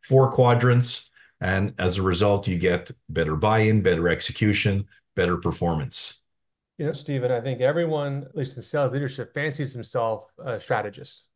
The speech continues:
Speaker 2: Weekend strategy all day long, especially if it's the wrong one that you're executing that somebody else created. But all kidding aside on that, I think that framework of the who, what, where, and how, I learned that at AstraZeneca, which did amazing strategy. I will tell you, they are really good at that work.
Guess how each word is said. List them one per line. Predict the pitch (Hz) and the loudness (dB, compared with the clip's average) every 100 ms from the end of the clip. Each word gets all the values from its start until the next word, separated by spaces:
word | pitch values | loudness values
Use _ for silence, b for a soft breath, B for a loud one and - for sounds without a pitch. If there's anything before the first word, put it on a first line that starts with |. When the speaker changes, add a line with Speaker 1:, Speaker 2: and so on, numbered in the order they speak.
| _ | _
Speaker 2:
Weekend | 160 143 151 165 147 | -12 -2 0 2 0
strategy | 127 135 113 110 113 | 0 0 0 -4 -6
all | 107 | -4
day | 107 | -6
long, | 104 104 117 | -8 -6 -6
especially | 123 - 113 - 120 117 | -8 -8 -8 -8 -8 -6
if | 113 | -6
it's | 135 | -4
the | 135 | -2
wrong | 117 113 113 | 0 0 -2
one | 110 | -4
that | 117 | -4
you're | 113 | -6
executing | 110 - 120 104 101 | -6 -6 -8 -8 -10
that | 98 | -6
somebody | 127 110 101 | -4 -2 -4
else | 95 | -6
created. | - 104 107 101 - b b b b b | -8 -8 -6 -8 -14 b b b b b
But | 170 120 | -8 0
all | 143 160 | 2 2
kidding | 165 139 | 0 -2
aside | 113 180 196 | -2 -2 -2
on | 135 110 | -2 -4
that, | 110 113 - | -6 -6 -6
I | 123 | -8
think | - 139 127 - | -4 -6 -6 -10
that | 147 147 | -6 -4
framework | - - 147 135 120 | -4 -4 -4 -2 -2
of | 120 110 | -4 -4
the | 110 | -8
who, | 123 | -8
what, | 117 117 120 | -4 -4 -4
where, | 117 110 | -6 -6
and | 107 | -6
how, | 107 110 104 - _ - | -10 -10 -12 -16 _ -6
I | 147 | -2
learned | 147 139 | 0 2
that | |
at | 123 | 0
AstraZeneca, | 120 113 110 107 104 110 110 | 0 -4 -8 -8 -8 -6 -6
which | 113 107 - | -6 -10 -10
did | - 127 | -8 -8
amazing | 131 113 120 127 113 107 104 - _ | -8 -6 -4 -4 -6 -8 -10 -18 _
strategy. | - 107 104 101 - | -6 -4 -6 -10 -14
I | - | -10
will | 113 | -10
tell | 110 123 | -4 -4
you, | 113 | -2
they | 113 | -2
are | 107 | -4
really | 117 113 135 127 | -4 -2 0 0
good | 117 113 | -2 -2
at | 110 | -2
that | 113 - | -4 -4
work. | 110 117 - | -6 -6 -8